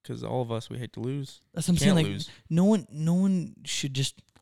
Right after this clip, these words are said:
Speaker 2: like to lose. Like, "Oh man, we lost." Like, no, that's stupid. Like, why are you wasting your time out here?
Speaker 1: Mm-hmm.
Speaker 2: Like, you're trying to be the best of yourself, so why are you not? But luckily this year, like, okay, so two years ago,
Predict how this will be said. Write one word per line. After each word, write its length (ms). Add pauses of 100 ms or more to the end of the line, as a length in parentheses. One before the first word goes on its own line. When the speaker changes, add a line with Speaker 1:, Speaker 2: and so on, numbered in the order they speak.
(140)
Speaker 2:
like 480
to 100
lose. 400
Like, 140
"Oh 260
man, 320
we 100
lost." 340
Like, 100
no, 140
that's 140
stupid. 540 (720)
Like, 200
why 200
are 60
you 160
wasting 340
your 120
time 280
out 140
here? 240 (420)
Speaker 1:
Mm-hmm. 280 (100)
Speaker 2:
Like, 140
you're 100
trying 200
to 40
be 80
the 100
best 460 (180)
of 140
yourself, 500
so 560 (100)
why 200
are 40
you 100
not? 300 (600)
But 120
luckily 440
this 360
year, 220
like, 200
okay, 340
so 200
two 180
years 200
ago, 280